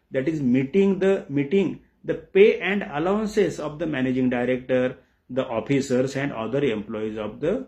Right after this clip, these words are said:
corporation and other administrative expenses of the corporation. Third, that is carrying out the purpose of the N C D C Act. See, general, uh, uh,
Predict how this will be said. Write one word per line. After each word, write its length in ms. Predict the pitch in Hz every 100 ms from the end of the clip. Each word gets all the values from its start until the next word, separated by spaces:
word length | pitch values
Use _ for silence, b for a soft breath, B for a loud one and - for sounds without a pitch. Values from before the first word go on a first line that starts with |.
| -
corporation 580 | 113 104 107 107 135 147
and 120 | 156
other 340 | - 117 151
administrative 680 | 131 123 120 127 131 175 160
expenses 580 | 127 - 117 110 123 120
of 160 | 101
the 120 | 120 196
corporation. 840 | 110 - 95 95 101 143 98 - b b b b b b b -
Third, 300 | 180 220 170
that 160 | 170 190
is 180 | 202
carrying 500 | - 156 143 180 226
out 300 | 147 147 151
the 120 | 147 180
purpose 460 | 135 123 - 160
of 260 | 135 113 143
the 100 | 156
N 240 | 165 160
C 160 | 147 147
D 160 | 120
C 320 | 107 156 254 - _ _ _
Act. 400 | 160 147 - - - _ _ _
See, 160 | - 160
general, 420 | 147 139 147 143
uh, 560 | 135 131 127 127 123
uh, 180 | 127 120